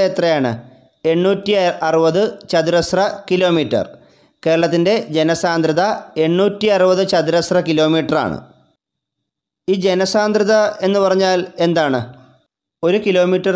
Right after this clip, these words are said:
സ്ക്വയർ വിസ്തീർണമുള്ള സ്ഥലത്ത് താമസിക്കുന്ന ജനങ്ങളുടെ ഏകദേശ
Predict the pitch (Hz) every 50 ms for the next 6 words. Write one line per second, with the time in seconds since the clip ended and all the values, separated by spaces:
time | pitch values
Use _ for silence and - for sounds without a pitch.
0 | 185 - - 175 160 156 165 180 220 - - - - _ _ - 165 160 - -
1 | - 180 185 180 190 185 185 185 180 185 185 185 - - 165 151 151 151 151 -
2 | 170 180 202 - - - - - 143 143 147 156 147 - 156 139 151 147 147 151
3 | 147 151 147 143 147 147 147 143 143 139 165 202 220 - - - - _ _ _
4 | _ - 147 156 165 165 185 185 190 190 185 -